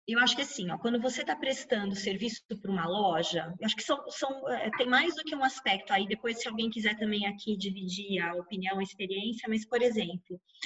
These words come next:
é, quando eu vou fazer personal shopping pras minhas clientes,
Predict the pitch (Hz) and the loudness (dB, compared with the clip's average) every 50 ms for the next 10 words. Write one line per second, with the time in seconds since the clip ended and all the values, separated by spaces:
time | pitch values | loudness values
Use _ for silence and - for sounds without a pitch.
0 | - - - - - - - - - - 214 220 220 220 220 220 214 208 208 202 | -10 -10 -12 -14 -14 -16 -18 -16 0 6 8 8 10 10 10 8 8 8 6 4
1 | 202 214 - - 311 359 403 381 311 302 277 - 262 240 220 226 208 196 202 - | 2 0 0 0 2 4 4 4 2 0 -2 0 0 0 4 4 4 4 4 2
2 | 214 214 220 240 220 220 220 226 - - - 196 180 185 - 196 196 190 - 233 | -2 -2 -2 -2 -2 -2 0 0 0 0 0 -2 -4 -4 -4 -4 -4 0 2 2
3 | 233 240 226 208 233 240 269 302 349 359 - 254 226 - - - 196 190 202 208 | 2 2 2 2 0 0 0 -2 -6 -4 -4 -4 -4 -4 -4 -4 0 2 2 2
4 | 202 185 180 185 180 - - - - - - - | 2 0 0 -2 -2 -4 -4 -8 -14 -20 -20 -20